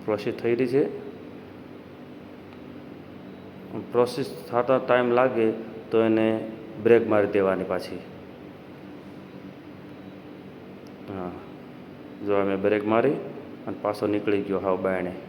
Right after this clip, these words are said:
બહાર નીકળી પાછો અંદર ગયો. પાછો વળી સેટિંગમાં જઈ અને લેંગ્વેજમાં જવાનું.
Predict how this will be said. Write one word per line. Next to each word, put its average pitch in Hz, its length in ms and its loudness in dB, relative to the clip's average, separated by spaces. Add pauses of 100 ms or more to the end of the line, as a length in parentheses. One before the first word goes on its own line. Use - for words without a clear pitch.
(880)
બહાર 104 220 4
નીકળી 110 260 2
પાછો 107 380 4
અંદર 95 240 4
ગયો. 90 240 0 (960)
પાછો 104 260 4
વળી 110 120 8
સેટિંગમાં 110 540 4
જઈ 120 220 6 (2500)
અને 98 260 0 (2500)
લેંગ્વેજમાં 107 640 4
જવાનું. 92 560 2